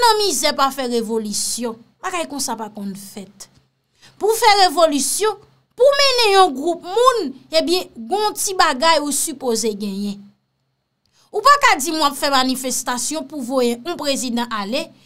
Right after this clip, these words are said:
et puis nan men qui est soit prend l'argent, c'est nan men moun, eh bien, président estimé, et c'est eux même vrai, qui c'est des oligarques corrompus, qui tout busy pays, c'est nan men eux même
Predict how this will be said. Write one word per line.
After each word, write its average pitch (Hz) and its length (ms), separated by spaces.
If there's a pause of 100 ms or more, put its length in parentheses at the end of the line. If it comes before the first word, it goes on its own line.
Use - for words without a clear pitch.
(160)
et 370 100
puis 403 120
nan 392 120
men 370 140
qui 359 160
est 311 140
soit 294 280
prend 254 160
l'argent, 233 440 (240)
c'est - 240
nan 330 180
men 294 200
moun, 403 440 (260)
eh 285 100
bien, 330 140
président 320 1000 (140)
estimé, 311 840 (220)
et 311 100
c'est 285 380
eux 294 100
même 330 400
vrai, 285 360 (200)
qui 359 120
c'est 349 180
des 262 320
oligarques 370 500 (120)
corrompus, 381 680 (440)
qui 392 80 (140)
tout 403 140
busy 330 320
pays, 311 360 (260)
c'est 466 300
nan 415 200
men 494 200 (140)
eux 381 40
même 571 420